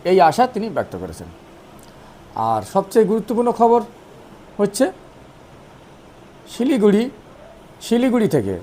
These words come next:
ভেস্তে গেল পাচারের পরিকল্পনা। শিলিগুড়ি বাস টার্মিনাল থেকে উদ্ধার চৌত্রিশ জন যুবতী। এবার বিস্তারিত এই ঘটনাটা। পুলিশ সূত্রে জানা গিয়েছে,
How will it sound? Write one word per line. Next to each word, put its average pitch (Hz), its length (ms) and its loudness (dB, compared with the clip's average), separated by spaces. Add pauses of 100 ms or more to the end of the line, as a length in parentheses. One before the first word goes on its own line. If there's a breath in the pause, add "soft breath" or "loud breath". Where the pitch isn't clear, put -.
ভেস্তে 214 320 4
গেল 240 320 8 (380)
পাচারের 220 440 8
পরিকল্পনা। 190 640 4 (200)
শিলিগুড়ি 247 600 0 (160)
বাস 180 360 4
টার্মিনাল 220 540 6
থেকে 220 360 4 (380)
উদ্ধার 196 460 6 (600)
চৌত্রিশ 220 540 4
জন 269 200 2 (360)
যুবতী। 139 420 0 (640)
এবার 202 220 6
বিস্তারিত 196 500 2
এই 160 140 2
ঘটনাটা। 104 380 -6 (1300)
পুলিশ 262 260 2
সূত্রে 254 300 2
জানা 208 220 4
গিয়েছে, 208 420 4